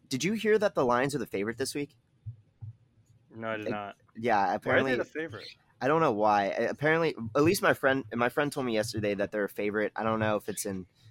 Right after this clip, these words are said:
Speaker 1: it's like if it, if they're a favorite by the spread or, like, something like that. They're, they're a favorite for something. It's, like, the first time the, I, now necessarily, I don't know if this is true.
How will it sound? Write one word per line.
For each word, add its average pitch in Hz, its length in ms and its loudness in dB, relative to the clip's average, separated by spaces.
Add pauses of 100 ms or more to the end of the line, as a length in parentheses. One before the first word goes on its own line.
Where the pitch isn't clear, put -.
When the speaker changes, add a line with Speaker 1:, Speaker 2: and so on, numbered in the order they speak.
(120)
Speaker 1:
it's - 100 -8
like 107 140 -2 (140)
if 113 120 -8
it, 113 220 -8
if 107 100 -6
they're 110 120 -2
a 104 80 -4
favorite 110 220 0
by 107 100 -2
the 110 80 -6
spread 101 500 0
or, 95 180 -2
like, 87 220 -6 (720)
something 101 320 -4
like 90 200 -8
that. 95 140 -4
They're, 139 180 2
they're 147 120 4
a 143 60 2
favorite 147 280 2
for 110 140 -6
something. 98 360 -4
It's, 95 140 -6
like, 101 100 -6
the 98 60 -6
first 95 280 -6
time 90 120 -10
the, 87 140 -10 (460)
I, 117 240 4
now 117 200 4
necessarily, 120 560 2
I 110 40 6
don't 110 120 2
know 107 80 2
if 104 80 -2
this - 180 -12
is 98 100 -16
true. 110 440 -2